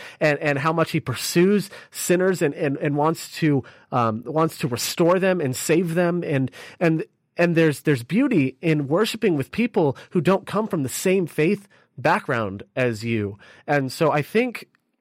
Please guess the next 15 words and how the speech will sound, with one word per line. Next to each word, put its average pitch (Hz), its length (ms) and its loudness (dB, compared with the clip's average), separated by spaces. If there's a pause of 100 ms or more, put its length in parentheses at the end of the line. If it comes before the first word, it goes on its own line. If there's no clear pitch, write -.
(180)
I 160 80 0
think 226 260 -2
part 208 240 2
of 180 140 -2
this 143 160 0
has 131 160 -2
been, 139 200 2
yeah, 139 400 4
a, 143 60 -2
a - 20 0
wrong 147 360 2
perspective - 500 -2
on, 117 180 2 (300)
instead 170 420 0
of, 139 300 2